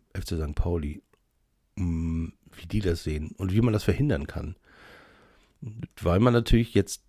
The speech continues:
vor der Gretchenfrage steht, wenn ich mich jetzt, äh, sozusagen meinen Fokus ein wenig erweitere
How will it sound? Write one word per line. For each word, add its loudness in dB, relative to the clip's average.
vor 0
der 2
Gretchenfrage 0
steht, -4
wenn 0
ich -4
mich -2
jetzt, -8
äh, -2
sozusagen 0
meinen 0
Fokus -2
ein -2
wenig -4
erweitere -2